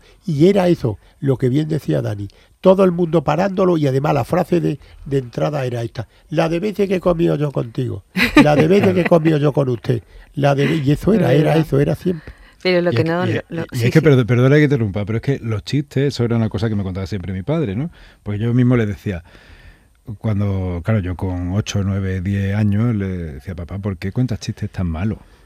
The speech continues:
Speaker 3: Y, y me decía, "Mira, porque los chistes buenos, eh, suelen ser un poquito más agresivos, más políticamente incorrectos", ¿no? Y dice, "Y no se puede decir en, eh, entre las dos y media y las tres es un problema, ¿no?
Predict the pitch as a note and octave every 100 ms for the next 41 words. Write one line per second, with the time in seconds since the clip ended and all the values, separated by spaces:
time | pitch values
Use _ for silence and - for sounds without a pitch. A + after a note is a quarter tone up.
0 | - - G#2+ G2+ F2+ - B2+ A2+ A2+ A2
1 | A2 A2 G#2+ - A2+ G#2 A2+ C#2 - _
2 | _ _ _ _ - - - G#2+ A#2 A#2
3 | A#2 A2+ - D3+ F3+ C#3 D#3 E3 F#3 D#3
4 | - - G2+ G2+ F#2+ - G#2+ G#2+ - A#2
5 | A2 A2+ - G2+ A2+ - A2 A2+ A2 A2
6 | G#2+ - - - - - - F#2+ F2+ C#3
7 | D3 C3 D#3+ B2+ G2 G#2+ G2+ G#2 G2 G#2
8 | G#2 G#2+ B2+ - A#2 D#3 - - G2 C3
9 | C#3+ G2+ F#2 F2 F2 F2 E2+ D2+ - E2+
10 | F2+ F2 G#2 G#2 F#2+ F2+ G2+ G#2+ - -
11 | - F#2 F2 - F#2+ F2 G2 F#2 A#2 A2+
12 | A#2+ A#2 G#2+ - A#2 A#2+ A2+ G#2 F2 E2
13 | - C#2 - C3+